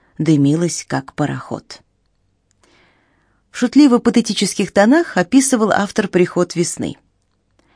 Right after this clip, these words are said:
В природе поднялся обычный шум. Те, которые умирали или спали,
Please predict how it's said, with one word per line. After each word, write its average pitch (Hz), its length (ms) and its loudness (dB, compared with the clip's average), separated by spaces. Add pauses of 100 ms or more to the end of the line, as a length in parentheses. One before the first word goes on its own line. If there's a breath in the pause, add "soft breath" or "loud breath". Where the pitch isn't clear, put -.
(320)
В - 120 -20
природе 254 520 4
поднялся 233 600 2
обычный 180 400 -2
шум. 143 480 -4 (360 soft breath)
Те, 208 180 2
которые 196 400 2
умирали 202 420 4
или 170 400 0
спали, 247 580 -2